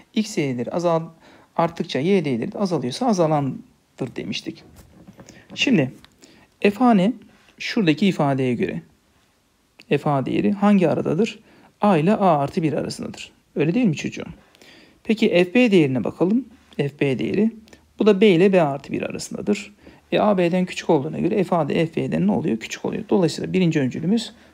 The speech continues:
doğrudur diyoruz. Hemen ikinci öncüle bakalım. F, F bir küçük ne demiş? Üç demiş. Önce F bir'i yazalım. F bir, e, ifadeye göre nedir? Bir ile kaç arasındadır F bir? Bir ile bir artı bir, iki arasındadır.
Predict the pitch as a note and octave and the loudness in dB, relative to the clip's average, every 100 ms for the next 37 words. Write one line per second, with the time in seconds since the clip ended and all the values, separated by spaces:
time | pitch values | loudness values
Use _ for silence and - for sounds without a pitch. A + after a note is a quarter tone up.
0 | _ - E3+ C#3 C3 G#3+ G#3 - - D3 | _ -2 0 0 -2 -2 -4 -14 -4 -2
1 | - - - _ _ _ - - - _ | -2 -6 -20 _ _ _ -20 -20 -20 _
2 | C4 B3+ G#3+ G3+ G#3+ A3+ G3 D3 B2 - | 0 2 2 4 4 6 4 2 -2 -4
3 | - G2+ - G3 G3+ F#3 - A3+ - - | -2 -2 0 0 2 0 2 -2 -2 -14
4 | - _ - E3 G#3 G#3+ D#3+ G3 - F3 | -20 _ -6 -4 0 2 2 0 0 -4
5 | - - F#3+ G3+ - A3+ G#3 F#3 F#3 G3+ | -4 -4 -4 -2 2 2 4 2 0 0
6 | G#3 D3+ A2 D3+ G#3 - - - _ - | 2 2 0 -4 -6 -12 -20 -20 _ 0
7 | F#3 G3 A3 A3 - - - D#3 D#3 D3+ | 0 0 0 0 -4 -14 -4 0 2 2
8 | D3+ D#3 E3 - _ _ _ - _ - | 2 0 -4 -14 _ _ _ -20 _ -6
9 | - E3+ E3+ F#3 F#3 F#3 G3 G3+ A#3 G3 | 0 2 6 6 6 4 2 2 2 2
10 | G3 G3 A3 G3 D3+ C3+ C#3 B2+ - - | 4 2 2 2 2 0 -2 -2 -4 -2
11 | A#3+ - - _ _ _ G#3+ D#3+ E3+ B3 | -4 -6 -14 _ _ _ 2 4 2 0
12 | - - - _ _ G3 D#3+ B2+ - A3 | -6 -20 -20 _ _ 2 4 2 0 -2
13 | G3 - D3 G2 - - E3+ G#3+ - | -2 0 -2 -2 -8 -8 -4 -4 -4